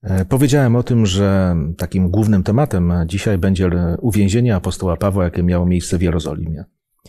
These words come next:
Ale zanim do tego dojdzie, zanim będziemy mówili o tym, chciałbym, żebyśmy przez chwilę zastanowili się nad tym, dlaczego w ogóle apostoł Paweł tam szedł.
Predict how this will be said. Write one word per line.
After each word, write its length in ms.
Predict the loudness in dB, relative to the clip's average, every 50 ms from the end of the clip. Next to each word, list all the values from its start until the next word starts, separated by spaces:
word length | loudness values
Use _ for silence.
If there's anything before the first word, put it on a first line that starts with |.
| _ _ _ _ -20 _ -20 -20 -20 -20 _ _ -4
Ale 380 | -2 0 0 0 0 0 0 -2
zanim 480 | 0 2 2 4 4 4 4 4 4
do 100 | 2 2
tego 220 | 0 0 0 0 2
dojdzie, 540 | 2 2 2 2 2 2 2 2 2 0 0 0 0
zanim 280 | 0 0 2 2 2 2
będziemy 300 | 2 2 4 4 4 4
mówili 300 | 2 2 2 4 4 2
o 80 | 2
tym, 200 | 0 0 0 -2
chciałbym, 300 | 0 0 -2 -2 -2 -2
żebyśmy 360 | -2 -2 -2 -2 -2 -2 -2
przez 220 | 0 -2 -4 -4 -4
chwilę 280 | -4 -6 -2 -2 0
zastanowili 640 | 0 0 0 0 0 0 0 2 0 0 0 0 0
się 240 | 0 0 0 2 2
nad 280 | 2 2 0 -2 -2
tym, 260 | -4 -2 0 0 -2 -4 -6 -14 -20 -20 -20 _ _ _ _
dlaczego 400 | -6 -6 -4 -2 -2 0 0 0
w 120 | 2 2 0
ogóle 280 | 0 2 2 2 2
apostoł 360 | 0 0 -2 -4 -4 -2 -4 -2
Paweł 320 | -2 -2 -2 0 -2 -2
tam 220 | -2 -4 -6 -6
szedł. 580 | -6 -4 -2 -2 -2 -2 -4 -6 -8 -8 -10